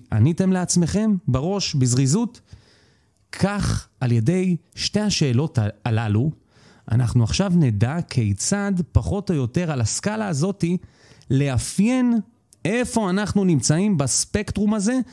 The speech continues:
שנקרא סגנונות תקשורת. האם אנחנו אנשים שהם מכווני מטרה? האם אנחנו אנשים יותר של יחסי אנוש?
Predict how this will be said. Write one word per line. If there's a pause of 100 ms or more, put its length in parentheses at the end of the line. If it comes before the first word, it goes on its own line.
(320)
שנקרא (140)
סגנונות (160)
תקשורת. (340)
האם
אנחנו
אנשים
שהם (160)
מכווני
מטרה? (600)
האם
אנחנו
אנשים
יותר
של
יחסי
אנוש?